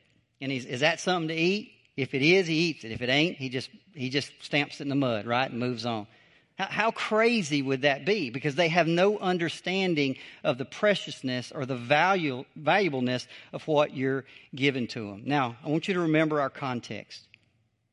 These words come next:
Remember our context. Jesus wants us to help one another. He, he wants us to help one another get the sin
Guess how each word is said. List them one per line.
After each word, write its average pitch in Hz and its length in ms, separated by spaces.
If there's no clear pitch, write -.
Remember 143 340
our 165 120
context. - 720
Jesus 185 500
wants 170 400
us 143 200
to - 80
help 139 280
one 110 140
another. 101 340
He, 233 140
he 214 240
wants 196 520
us 160 180
to - 100
help 185 340
one 151 200
another 139 340
get 135 340
the 151 60
sin 135 640